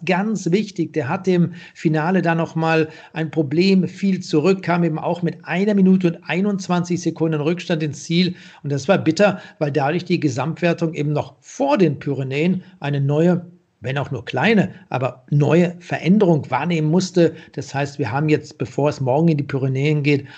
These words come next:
eigentlich so ein bisschen ein besseres Bild in der Gesamtwertung, wissen, wer vielleicht Boden gut machen muss, dazu gehören Landa und auch Pogacar, und wissen, wer einfach nur mitfahren muss, und dazu gehört zum Beispiel auch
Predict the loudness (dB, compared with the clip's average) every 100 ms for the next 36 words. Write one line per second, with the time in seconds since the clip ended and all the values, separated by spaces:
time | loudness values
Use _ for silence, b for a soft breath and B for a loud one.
0 | B -6 -4 -4 -4 -2 0 0 0 -2
1 | -4 -2 -4 -2 -4 -4 0 2 4 2
2 | B B B 4 4 4 2 0 0 2
3 | 2 -2 0 -2 -2 -4 0 0 0 0
4 | 0 0 0 2 2 2 0 0 0 0
5 | 2 0 -2 -6 -6 -6 -4 -2 -2 -2
6 | -2 0 2 2 2 2 0 0 -2 -2
7 | -2 2 2 2 B B B 0 2 2
8 | 0 0 -2 -6 -6 -2 2 0 0 -2
9 | -2 -2 -2 -2 -2 -2 0 0 0 -2
10 | 0 -2 0 0 0